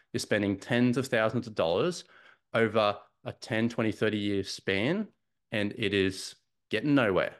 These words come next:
So invest in a coach, very simple. How to apply? Head to the website, bliss body u dot com dot A U, hit the application form halfway down the page, or hit my, any of my Instagrams. My personal one just got back up and live, thank fuck.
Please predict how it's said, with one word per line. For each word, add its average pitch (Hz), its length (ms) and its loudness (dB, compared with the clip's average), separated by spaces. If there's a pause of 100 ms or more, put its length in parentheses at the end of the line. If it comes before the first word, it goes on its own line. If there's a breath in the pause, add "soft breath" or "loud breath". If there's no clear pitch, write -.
So 160 320 0 (380)
invest 123 280 -2
in 147 80 -2
a 131 60 -4
coach, 117 340 -2
very 110 160 -2
simple. 95 400 -6 (300 soft breath)
How 117 100 0
to 113 100 2
apply? 180 460 2 (920 soft breath)
Head 143 120 0
to 156 100 4
the 139 40 6
website, 127 360 2
bliss 139 160 0
body 131 200 -2
u 156 140 0
dot - 140 -4
com 120 200 -2
dot 113 140 0
A 117 60 2
U, 175 280 0
hit 135 140 -10
the 131 80 0
application 127 500 -2
form 120 280 -2
halfway 113 280 -2
down 107 160 -2
the 104 60 -4
page, - 540 -4
or 165 240 4
hit - 240 -6
my, 156 320 -4 (560)
any 165 160 4
of 160 80 4
my 147 140 2
Instagrams. 107 680 -2 (160)
My 98 380 -2 (500 soft breath)
personal 139 380 0
one 131 140 0
just 123 180 -4
got 101 180 -6
back 95 180 -8
up 98 140 -6
and 104 100 -2
live, 90 380 -2
thank 98 180 -4
fuck. - 380 -2